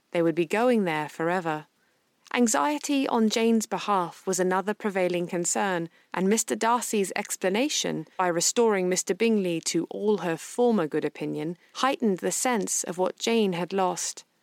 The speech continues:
His affection was proved to have been sincere, and his conduct cleared of all blame, unless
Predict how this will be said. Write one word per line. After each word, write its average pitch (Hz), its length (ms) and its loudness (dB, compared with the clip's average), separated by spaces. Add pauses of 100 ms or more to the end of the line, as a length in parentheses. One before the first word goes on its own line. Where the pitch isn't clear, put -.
(220)
His 254 180 2
affection 196 720 -2
was 208 200 2
proved 269 480 0
to - 80 0
have 214 180 0
been 214 200 2
sincere, 190 760 0
and 175 140 -8
his 170 160 -2
conduct - 800 0
cleared 240 320 2
of 190 80 -2
all 226 300 2
blame, 190 520 -2 (100)
unless 185 380 2